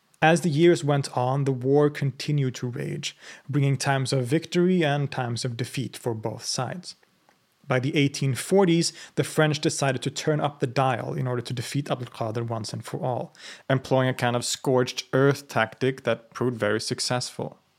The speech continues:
The forces of the emir were dwindling, more and more tribes were joining the French cause, and Abdul Qadir was forced to basically constantly,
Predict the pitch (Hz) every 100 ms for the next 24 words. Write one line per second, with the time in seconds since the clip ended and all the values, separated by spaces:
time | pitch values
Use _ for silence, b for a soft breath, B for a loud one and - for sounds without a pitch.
0 | _ _ - - 156 147 147 160 135 131
1 | 131 135 139 123 117 135 165 160 160 151
2 | B B 120 120 131 131 127 117 - 135
3 | 139 - 127 120 135 135 127 120 - 147
4 | 147 - 139 131 143 127 120 120 117 120
5 | - 131 135 127 117 - 139 131 - -
6 | 117 117 123 127 - 120 - 127 127 -
7 | 123 117